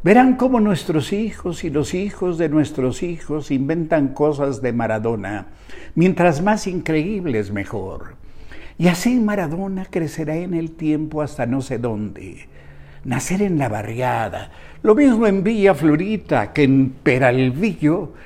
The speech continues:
iguala, pero al mismo tiempo eleva muy por encima de los demás. Un mago con el balón fue también un extraordinario publicista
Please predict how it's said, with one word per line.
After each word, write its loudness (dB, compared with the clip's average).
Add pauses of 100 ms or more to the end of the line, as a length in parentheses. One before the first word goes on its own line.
(220)
iguala, 2
pero 8
al 8
mismo 6
tiempo 0 (260)
eleva 4 (220)
muy 2
por 2
encima -4
de -2
los -6
demás. -14 (500)
Un 4
mago 0
con 0
el 2
balón -6
fue -4
también 0
un 2
extraordinario 0
publicista -8